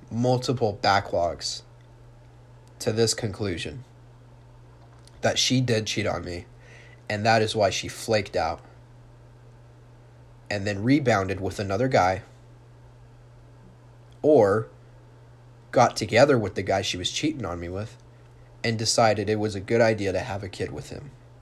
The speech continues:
even though it is a literal hypocrisy statement to say, "Okay, well, I can't afford to, to pay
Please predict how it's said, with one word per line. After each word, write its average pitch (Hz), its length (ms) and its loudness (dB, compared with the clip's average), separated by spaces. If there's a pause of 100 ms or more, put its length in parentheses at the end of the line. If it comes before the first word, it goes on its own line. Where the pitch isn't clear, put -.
(200)
even 123 320 0
though 90 280 -4 (1700)
it 110 100 0
is 98 160 -4
a 101 100 -2
literal 120 480 4
hypocrisy - 760 -2
statement 92 540 -6
to - 100 -14
say, 92 280 -4
"Okay, 87 220 -6
well, 90 140 -2
I 90 100 2
can't 87 200 -6
afford 92 320 -4
to, 90 220 -6 (100)
to 87 320 -6
pay 90 320 -2